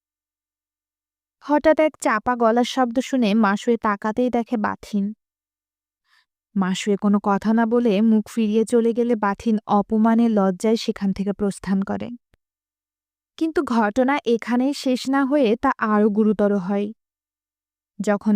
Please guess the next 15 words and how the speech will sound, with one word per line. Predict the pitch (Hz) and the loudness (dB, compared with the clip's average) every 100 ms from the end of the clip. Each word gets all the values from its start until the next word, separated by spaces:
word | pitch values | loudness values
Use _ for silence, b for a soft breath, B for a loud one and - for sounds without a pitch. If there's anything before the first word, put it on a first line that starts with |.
| 196 | 2
বাথিনের | 190 - - 254 277 262 214 | 0 -4 -2 0 0 -2 -6
যেই | 208 247 247 | -2 -2 -2
ছবিটা | - 233 208 214 262 | -2 -2 0 0 0
নিয়ে | 269 285 - 226 | 0 -2 -2 -4
এত | 214 269 269 - | -2 -2 -2 -2
কাহিনী, | 233 214 240 277 247 233 B B B | -4 -2 0 0 2 0 B B B
সেই | - 285 269 | 0 2 2
ছবিটি | - - 233 247 262 311 | -2 0 2 2 0 -2
সে | - 226 | 0 0
বিক্রি | 196 214 - 214 | 2 -2 -2 -2
করতে | 214 208 208 | -2 -2 -2
না | 196 196 | 0 -2
পারে। | 196 202 233 240 _ _ _ _ _ _ _ _ _ _ _ _ _ _ _ _ _ - | -2 -4 -6 -10 _ _ _ _ _ _ _ _ _ _ _ _ _ _ _ _ _ -10
বাথিন | 208 202 - 208 | -6 -6 -2 0
যেন | 202 208 | 2 2